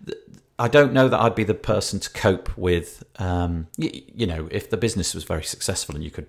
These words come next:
happily pay your employees every month, no problem. That would be lovely, but presumably there must be moments where it's entirely the opposite and you are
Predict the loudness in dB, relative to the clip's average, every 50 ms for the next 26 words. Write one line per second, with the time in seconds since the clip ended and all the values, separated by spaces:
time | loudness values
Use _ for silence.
0 | -16 -14 -12 -8 -8 -8 -4 -2 -2 -2 -2 -4 -6 -6 -4 2 2 4 4 4
1 | 2 2 2 0 0 0 2 4 4 4 4 0 -2 0 0 0 0 2 0 0
2 | 2 4 2 2 2 -2 -6 -6 -4 -4 -2 -2 0 0 0 -2 -2 0 0 0
3 | 2 2 -2 -2 -4 -6 -10 -16 -18 -18 -20 -20 -20 -6 _ 0 2 2 2 2
4 | 2 2 0 0 2 0 0 0 0 -4 -2 -2 -2 -2 -2 -4 -6 -4 -2 -2
5 | -2 0 0 2 2 2 2 0 -2 -2 -2 0 2 2 2 2 0 -2 -4 -6
6 | -4 0 0 2 2 0 -2 -6 -6 -6 -6 -4 -4 -6 -6 -8 -6 -6 0 4
7 | 4 6 6 6 4 4 2 0 0 -2 -6 -6 -6 -6 -6 -4 -4 -2 -2 0
8 | 0 2 0 0 -2 -4